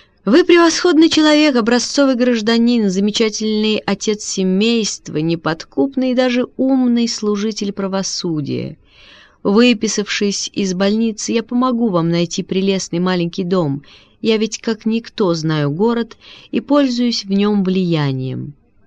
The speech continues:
Как видите, я ничего против вас не имею и понимаю ваше положение. Только не трогайте, пожалуйста, Бэби Донж. Не пытайтесь понять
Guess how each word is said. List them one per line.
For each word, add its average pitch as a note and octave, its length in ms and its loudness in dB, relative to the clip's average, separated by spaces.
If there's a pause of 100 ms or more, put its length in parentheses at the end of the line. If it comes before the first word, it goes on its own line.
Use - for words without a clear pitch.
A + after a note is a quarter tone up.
(120)
Как A#3+ 220 -2
видите, G#3+ 400 -2
я A3+ 120 0
ничего A3 680 -2
против G#3+ 500 -6
вас F#3+ 320 -4
не D#3+ 220 -2
имею A#3 480 -2 (600)
и D#4+ 60 4
понимаю D#4 600 2
ваше G3+ 280 -2
положение. D3+ 800 -2
Только F#3+ 340 -2
не F3+ 160 0
трогайте, F#3+ 640 -2
пожалуйста, E3 720 -4
Бэби D3+ 400 -2
Донж. C3+ 680 -4 (360)
Не G#3+ 200 2
пытайтесь G#3 760 -2
понять D3 800 -4